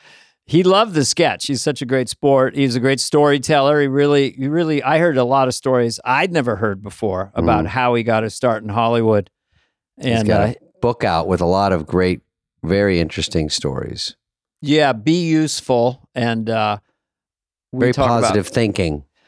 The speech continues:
Speaker 1: positive thinker, hard worker. Um, and it, the way he articulates, it's not his accent or anything anymore. It's just, he makes things very clean and very simple. You have to get up every morning and, you know, be the hero of your life.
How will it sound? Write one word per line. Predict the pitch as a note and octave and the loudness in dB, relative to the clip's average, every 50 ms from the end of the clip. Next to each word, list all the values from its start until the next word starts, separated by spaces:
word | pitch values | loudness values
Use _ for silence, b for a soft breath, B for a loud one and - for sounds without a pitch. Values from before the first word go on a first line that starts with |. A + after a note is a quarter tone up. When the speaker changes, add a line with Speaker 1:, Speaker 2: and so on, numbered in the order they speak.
| _ _ _ | _ _ _
Speaker 1:
positive | - G3+ G#3+ A3 F#3+ A3 G#3+ G3+ F3+ - | 2 2 2 4 4 4 4 4 2 0
thinker, | - G3+ G3 F3+ D3 F3 D#3+ C#3 | -2 -2 -2 0 2 2 0 2
hard | A#2+ D3+ D#3+ D#3+ D#3 C3+ | 2 2 2 0 0 -2
worker. | C3 C3 C#3 C#3 C3 - A#2+ G#2+ G2+ G2 G2 B B B - _ | -2 0 0 0 0 0 0 -2 -2 -4 -8 B B B -18 _
Um, | - A#2+ A#2 A2+ A2 G#2+ G#2+ G#2 A2+ - - _ _ _ | -6 -2 -2 0 0 0 -2 -4 -6 -10 -14 _ _ _
and | - D3 D3 D3+ C#3+ - _ | -2 -2 -2 -2 -4 -6 _
it, | - D3+ D#3+ - - | -4 -2 -2 -2 -2
the | D3 D3 D3 | -4 -2 0
way | C#3+ E3+ F3+ G3 F#3+ | 2 4 4 4 4
he | F#3 G3+ G3 F#3 F3+ E3+ - - _ _ _ _ _ | 4 4 2 2 0 -2 -4 -6 _ _ _ _ _
articulates, | - C#3 C3+ C3 - - - E3 - - D#3+ C#3 C3 A#2+ A2 - - | 0 0 0 -2 -4 -6 -6 -4 -2 -2 0 2 2 2 0 -2 -6
it's | C3 - | -8 -4
not | - F3+ F#3 F#3 F3+ | -2 0 0 2 2
his | F3 C#3+ A#2+ | 0 0 0
accent | D#3 D3 D3+ D3+ - - C#3 B2+ B2+ | 0 0 0 -2 -2 -4 -4 -2 -2
or | B2+ B2 | -4 -4
anything | - - B2+ C3 C3 B2+ B2+ A#2+ | -4 -6 -6 -4 -4 -4 -4 -4
anymore. | A#2+ A#2 A#2 A#2 A#2+ B2 B2 A#2 | -4 -4 -4 -4 -2 0 0 -2
It's | A2 G#2+ - | -2 -4 -6
just, | C#3 A#2+ - b b b b b b b | -6 -8 -8 b b b b b b b
he | - C3 | -6 -2
makes | C3 C#3+ C#3+ - - | 0 0 0 -2 -4
things | - C#3 B2 G#2+ | -4 -4 -6 -4
very | G2 A#2 A#2+ B2 C3+ C#3+ D3+ D3+ D3 D3 C#3 - - | -4 -2 -2 0 0 0 0 0 0 0 -2 -6 -10
clean | - - - C3+ B2+ B2 B2 A#2+ A#2+ A#2+ A2+ A2 - - _ - | -16 -12 -8 -6 -6 -4 -4 -4 -4 -6 -6 -8 -10 -14 _ -10
and | A#2+ A2+ G#2 | -8 -6 -4
very | A2+ A2+ A2+ A2+ A2+ | -4 -2 -2 -2 -4
simple. | - - - A#2 A2 G2 G#2+ G2+ F#2+ F2+ - _ _ _ _ _ _ _ _ _ | -6 -6 -6 -6 -6 -4 -4 -6 -6 -8 -12 _ _ _ _ _ _ _ _ _
You | A#2+ A2+ | -4 -2
have | A#2 A#2 A2+ A2+ - | 0 0 0 -2 -2
to | - C#3+ C3 | -2 -4 -2
get | A2 C3 A#2+ - | 0 -2 0 2
up | C3+ A#2+ A#2 - | 0 0 0 -2
every | - C#3 B2 A2 B2 B2+ | -4 -4 -2 -2 -2 0
morning | B2 A#2+ B2 B2 A#2+ B2 A#2+ B2 A#2+ B2 A2 - _ _ _ _ _ _ _ _ _ _ | 0 2 2 2 2 2 2 2 2 0 -2 -6 _ _ _ _ _ _ _ _ _ _
and, | - C3 B2 A2+ | -2 -2 -2 0
you | A#2 B2+ | 0 0
know, | B2+ B2+ B2 B2 | 2 2 2 0
be | G#2+ - C#3 B2 | 0 0 0 0
the | C3+ C3+ | 0 0
hero | A#2 - D3+ D#3 D3+ C#3+ C#3 C#3 B2 | 0 0 2 2 4 4 4 2 2
of | B2 B2 G#2 | 0 -2 0
your | A#2 C#3 C3 B2 | 2 2 2 2
life. | B2+ B2 A#2 A2+ A#2 A2 - - - - - | 2 2 2 0 0 -4 -8 -12 -18 -20 -20